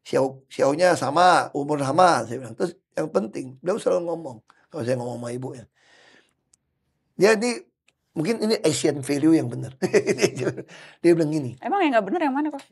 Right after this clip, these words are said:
Speaker 1: Ya, saya nggak tahu.
Speaker 2: <laughs> Karena tadi benar, berarti ada yang
Speaker 1: Ya,
Speaker 2: nggak benar
Speaker 1: pasti
Speaker 2: dong.
Speaker 1: ada yang, kalau yang nggak benar, kan ada juga yang value yang pengen
Speaker 2: Iya.
Speaker 1: dapat nama, mengharapkan
Speaker 2: Ah.
Speaker 1: sekali satu judi, segala macam, kita nggak tahu nih.
Speaker 2: Ah.
Speaker 1: Atau korupsi,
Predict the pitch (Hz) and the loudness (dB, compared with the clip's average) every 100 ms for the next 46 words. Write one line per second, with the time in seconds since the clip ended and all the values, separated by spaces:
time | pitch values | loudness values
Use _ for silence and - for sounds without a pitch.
0 | _ - 127 151 202 160 175 139 - - | _ -6 0 2 4 4 6 4 0 -2
1 | 214 220 - - 392 370 359 427 277 247 | 2 2 0 2 4 6 6 6 6 6
2 | 233 254 370 285 240 254 330 220 214 190 | 6 6 6 6 4 6 6 6 6 6
3 | 220 233 247 233 240 233 220 202 247 285 | 8 8 6 8 8 8 4 4 6 6
4 | - 233 - 240 233 254 - 269 254 247 | 4 2 6 6 6 4 6 6 6 6
5 | 277 294 240 247 220 233 233 185 - _ | 6 6 6 6 6 6 4 2 -8 _
6 | _ 196 208 180 - _ _ _ _ - | _ 0 2 2 -2 _ _ _ _ -2
7 | 208 208 226 220 220 214 226 254 240 202 | 0 4 4 4 0 4 8 8 8 8
8 | 190 196 196 202 202 208 208 165 220 208 | 8 8 4 4 2 0 0 0 0 4
9 | 254 233 220 226 254 262 240 226 262 226 | 4 6 6 8 6 8 6 8 8 6
10 | 180 - 185 214 220 226 233 226 | 2 2 4 6 6 6 4 2